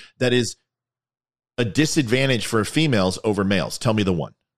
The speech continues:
Cite the policy below. You don't pay more taxes. You're not forced to serve in the military. Pay rates are decided by companies based upon experience, and that's been proven. The pay gap's a myth, and there is no policy. In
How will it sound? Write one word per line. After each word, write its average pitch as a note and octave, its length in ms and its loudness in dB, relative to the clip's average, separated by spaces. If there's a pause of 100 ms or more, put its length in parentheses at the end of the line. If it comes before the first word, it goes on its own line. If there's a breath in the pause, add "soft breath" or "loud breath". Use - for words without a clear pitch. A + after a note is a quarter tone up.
(1000)
Cite D#3 340 0
the D#3+ 80 -2
policy B2+ 480 0
below. F2+ 400 0 (1600 soft breath)
You A#2 80 0
don't G2+ 120 2
pay G#2 100 0
more D#2+ 160 0
taxes. A#2 560 -2
You're F#2+ 180 2
not E2+ 120 0
forced - 280 -2
to - 60 -8
serve E2+ 240 0
in D#2+ 60 -2
the D2+ 80 -2
military. A2 640 0 (840 soft breath)
Pay B2+ 220 2
rates A#2 340 0
are G#2+ 60 2
decided G2+ 420 0
by F#2+ 100 0
companies F#2 440 -2
based F2+ 240 -4
upon F2 220 -2
experience, F2+ 540 -4
and C#3+ 100 0
that's C3 140 -4
been G#2 180 -6
proven. E2+ 340 -6
The G#2+ 40 -6
pay G2+ 200 -6
gap's F2 280 -4
a D#2+ 60 -10
myth, C#2 300 -8
and D#3+ 100 -2
there E3+ 100 2
is D#3+ 120 -2
no E3 100 0
policy. D#3+ 480 -2
In F2 60 -12